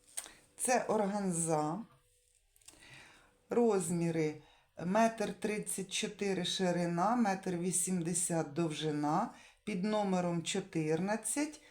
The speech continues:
сто шістдесят гривень. Тут органза, е, такого,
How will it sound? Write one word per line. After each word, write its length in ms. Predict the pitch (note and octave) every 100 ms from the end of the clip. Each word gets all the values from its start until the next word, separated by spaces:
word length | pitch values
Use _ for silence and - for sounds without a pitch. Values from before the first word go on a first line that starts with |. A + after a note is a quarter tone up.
| -
сто 400 | - - - A3+
шістдесят 760 | C4+ A#3 F3+ D#3+ F3+ - G3 G3
гривень. 580 | F3 F3 D#3+ C3 B2+ B2+ - - - _
Тут 500 | - B3 A3+ - - -
органза, 960 | G3 F#3 G3 F3+ E3 E3 E3+ F3+ C#4+ - _ _ _ - - _ -
е, 280 | E3+ F3+ F3+
такого, 680 | F#3 G#3+ A3 A3 G3+ G3 E3